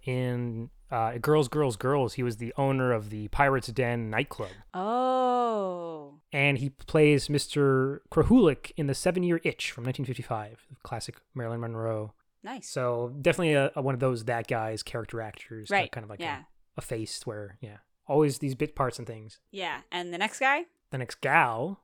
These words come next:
Speaker 2: Ooh.
Speaker 1: is
Speaker 2: Subverting my
Speaker 1: Yeah,
Speaker 2: expectations.
Speaker 1: surprise. Joyce
Speaker 2: Mm.
Speaker 1: Jameson plays Abigail.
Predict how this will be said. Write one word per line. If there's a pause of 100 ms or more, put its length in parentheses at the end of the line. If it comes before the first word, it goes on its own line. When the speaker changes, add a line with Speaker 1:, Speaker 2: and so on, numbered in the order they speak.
(260)
Speaker 2:
Ooh. (120)
Speaker 1:
is (220)
Speaker 2:
Subverting
my
Speaker 1:
Yeah,
Speaker 2:
expectations.
Speaker 1:
surprise.
Joyce
Speaker 2:
Mm.
Speaker 1:
Jameson
plays
Abigail.